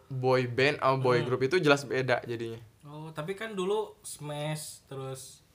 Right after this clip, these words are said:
Speaker 2: Icon ya? Apa? Seven Icon.
Speaker 1: Iya.
Speaker 2: Itu kan mereka bilangnya boy band sama girl band. Apakah karena memang mereka kurang literasi akan bedanya girl band dan girl group kah, atau gimana?
Speaker 1: Entah, mungkin, eh,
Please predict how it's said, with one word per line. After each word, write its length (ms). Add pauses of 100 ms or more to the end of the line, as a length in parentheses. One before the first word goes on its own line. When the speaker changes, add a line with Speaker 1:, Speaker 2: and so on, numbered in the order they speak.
Speaker 2:
Icon 600
ya? 140 (460)
Apa? 340
Seven 340
Icon. 480
Speaker 1:
Iya. 380 (260)
Speaker 2:
Itu 140
kan 240 (320)
mereka 260
bilangnya 280
boy 180
band 180
sama 180
girl 120
band. 180
Apakah 480
karena 380
memang 360
mereka 440
kurang 400
literasi 800 (100)
akan 460
bedanya 640 (160)
girl 340
band 380
dan 160
girl 160
group 280
kah, 200
atau 160
gimana? 400 (560)
Speaker 1:
Entah, 240
mungkin, 560 (680)
eh, 600